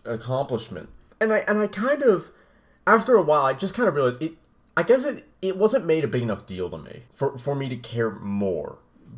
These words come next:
Bugatti didn't really, as far as I know, you know, they didn't really tease this. They didn't hint at it. They just did it,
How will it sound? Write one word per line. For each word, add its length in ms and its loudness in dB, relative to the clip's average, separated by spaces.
Bugatti 400 2
didn't 380 -4
really, 320 -2
as 100 -2
far 120 4
as 80 2
I 60 0
know, 120 -6
you 180 -12
know, 120 -2
they 120 -2
didn't 220 -8
really 220 -4
tease 520 -8
this. 400 -2
They 160 -4
didn't 580 -4
hint 360 -2
at 240 4
it. 140 0
They 120 2
just 360 -6
did 220 10
it, 240 4